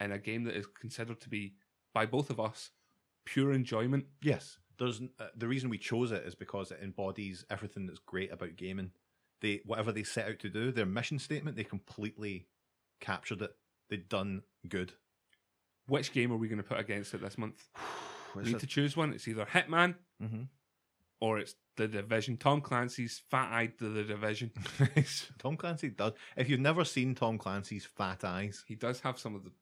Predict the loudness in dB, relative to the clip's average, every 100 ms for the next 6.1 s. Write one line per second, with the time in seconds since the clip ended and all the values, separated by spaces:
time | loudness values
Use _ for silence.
0 | _ 2 2 4 0 0 -2 0 2 2
1 | 2 0 -8 -4 0 2 2 0 -2 -2
2 | -4 -18 -20 -20 -20 -8 -4 -2 -2 -6
3 | -14 _ _ -2 0 0 0 -2 -2 -4
4 | -4 -2 -2 -2 -8 _ _ _ _ _
5 | -2 2 2 0 -6 -6 -6 -4 -6 -6
6 | -8